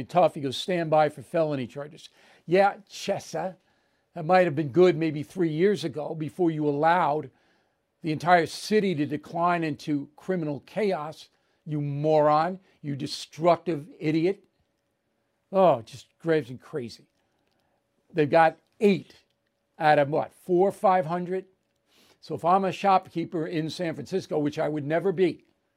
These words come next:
in a million years, would I live in that town or work in that town? But if I were,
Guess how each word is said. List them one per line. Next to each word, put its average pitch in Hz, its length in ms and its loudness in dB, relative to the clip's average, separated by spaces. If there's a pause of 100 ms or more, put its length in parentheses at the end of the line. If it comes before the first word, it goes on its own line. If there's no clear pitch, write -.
(120)
in 151 120 -4
a 151 60 0
million 170 520 0
years, 175 500 -4 (260)
would 143 140 -2
I 143 80 4
live 151 240 0
in 160 80 -4
that 170 180 -4
town 170 280 -6
or 170 80 -6
work 160 200 -6
in 160 80 -10
that 143 200 -12
town? 104 180 -20 (640)
But - 100 -20
if 120 120 -18
I 147 100 -2
were, 190 360 8